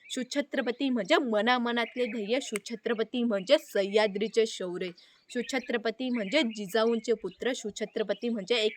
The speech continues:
व्यक्ती नसून एक विचार आहे. व्यक्ती नष्ट होता तो, पण विचार कधीच नष्ट होत नाही. आणि अशा या विचारानं घडवण्याचे काम केलंय वीरमाता जिजाऊंनी.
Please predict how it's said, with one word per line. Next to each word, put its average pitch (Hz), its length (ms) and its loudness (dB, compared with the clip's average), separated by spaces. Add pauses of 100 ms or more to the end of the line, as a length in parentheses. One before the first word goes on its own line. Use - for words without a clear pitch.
व्यक्ती 208 340 -2
नसून 302 360 0 (280)
एक 202 220 0
विचार 196 360 -4
आहे. 202 180 -14 (800)
व्यक्ती 226 300 2
नष्ट 277 300 0
होता 311 260 6
तो, 196 180 -6 (180)
पण 214 120 -2
विचार 214 320 0
कधीच 208 400 -2
नष्ट 175 260 -10
होत 170 180 -6
नाही. 175 80 -18 (300)
आणि 233 200 -2
अशा 247 240 2
या 262 80 6
विचारानं 226 520 0
घडवण्याचे 220 520 -2
काम 202 300 0
केलंय 277 280 4
वीरमाता 233 640 0
जिजाऊंनी. 202 680 -4